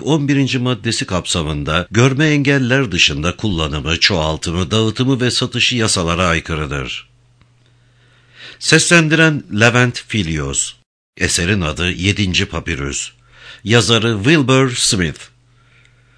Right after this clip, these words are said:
Özgün adı The Seventh Scroll. Çevirmeni Gönül Suveren. Türü roman. Altın Kitaplar Yayın Evi.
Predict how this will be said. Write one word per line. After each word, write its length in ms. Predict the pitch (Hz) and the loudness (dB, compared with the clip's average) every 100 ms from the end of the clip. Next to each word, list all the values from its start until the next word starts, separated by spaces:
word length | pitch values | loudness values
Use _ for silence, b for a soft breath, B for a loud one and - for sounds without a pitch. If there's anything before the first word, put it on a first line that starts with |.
| b b b b 135 | b b b b 4
Özgün 400 | 151 131 196 165 | 4 4 0 2
adı 420 | 82 87 107 117 _ _ 101 | 2 2 0 -2 _ _ 0
The 120 | 156 | 0
Seventh 580 | - 190 165 165 - - - | 4 2 4 2 0 -10 -6
Scroll. 600 | - - 120 87 65 60 - _ _ _ _ b b b | -6 -2 0 0 -2 -10 -18 _ _ _ _ b b b
Çevirmeni 800 | - 101 87 73 67 76 82 95 92 85 | 2 4 2 -2 -2 -2 0 -2 -4 -12
Gönül 520 | 78 110 113 120 113 | -2 0 2 0 -2
Suveren. 680 | - 123 85 76 73 67 60 _ _ B B B B B B B B | -4 -2 0 0 -2 -6 -10 _ _ B B B B B B B B
Türü 480 | 160 165 175 170 127 | 2 4 4 2 2
roman. 420 | 127 87 73 - - _ _ _ _ b b b b b | 4 4 -2 -6 -16 _ _ _ _ b b b b b
Altın 380 | 151 156 170 160 | 4 4 2 0
Kitaplar 500 | - 92 - 80 80 | -2 -4 -2 -2 0
Yayın 340 | 80 78 73 | 2 0 0
Evi. 380 | 78 69 71 | -2 -2 -4